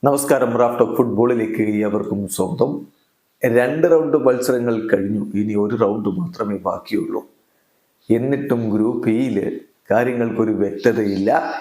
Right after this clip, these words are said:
എല്ലാ ടീമുകളും മൂന്ന് പോയിന്റുകളുമായി നിൽക്കുന്നു, കോംപ്ലിക്കേറ്റഡ് ആയിരിക്കുന്നു എന്നർത്ഥം.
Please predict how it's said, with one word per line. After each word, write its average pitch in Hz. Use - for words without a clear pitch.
എല്ലാ 202
ടീമുകളും 151
മൂന്ന് 120
പോയിന്റുകളുമായി 104
നിൽക്കുന്നു, 113
കോംപ്ലിക്കേറ്റഡ് 143
ആയിരിക്കുന്നു 104
എന്നർത്ഥം. 101